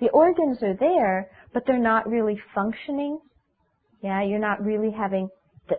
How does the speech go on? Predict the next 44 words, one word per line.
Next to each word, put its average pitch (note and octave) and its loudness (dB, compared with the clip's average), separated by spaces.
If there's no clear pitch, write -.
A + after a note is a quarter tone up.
not A#3+ 2
all G3 6
your G3+ 0
sense E3 -8
perceptions. - -10
You're G3 -2
definitely F#3+ -2
having F3+ -4
mental F#3 -4
ones, F3+ -2
and F3 -4
you're E3+ -4
having, E3+ -4
we G#3+ -2
were G#3 -2
talking, G3+ -2
you A3 -6
were - -12
saying G3+ -2
yesterday G3+ -4
that F#3 -4
they F#3 0
can F#3 -4
hear G#3 -2
things E4 -6
last G3 -4
time. G#3+ -4
So A3 6
I G#3 8
guess G#3+ 2
to E3 -8
a F3+ -6
certain F#3+ 0
extent F3+ -8
the - -8
ear's F3+ -2
working F3+ -4
and F3+ -6
they F3 -10
can F3+ -10
feel G#3+ -2
things - -16
to G3 -12
a - -18